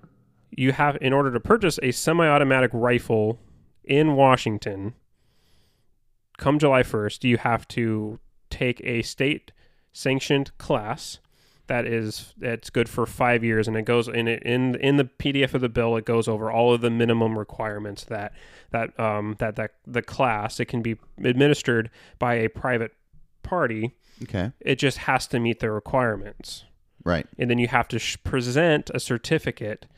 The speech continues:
Speaker 1: of it, of this state-sanctioned class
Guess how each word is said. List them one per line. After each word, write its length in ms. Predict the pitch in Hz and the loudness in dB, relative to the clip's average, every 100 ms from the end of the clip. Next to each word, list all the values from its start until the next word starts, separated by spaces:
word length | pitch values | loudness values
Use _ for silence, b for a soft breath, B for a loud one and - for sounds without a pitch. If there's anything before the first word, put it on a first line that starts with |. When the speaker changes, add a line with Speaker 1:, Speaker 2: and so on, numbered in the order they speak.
| b b | b b
Speaker 1:
of 120 | 123 | -2
it, 140 | 113 117 | 0 2
of 140 | 120 | 2
this 140 | 117 117 | 2 0
state-sanctioned 920 | - 127 123 - 120 113 - 107 - | 0 -2 -2 -2 -2 -2 -2 -4 -6
class 520 | - 110 101 104 - | -6 -4 -4 -10 -12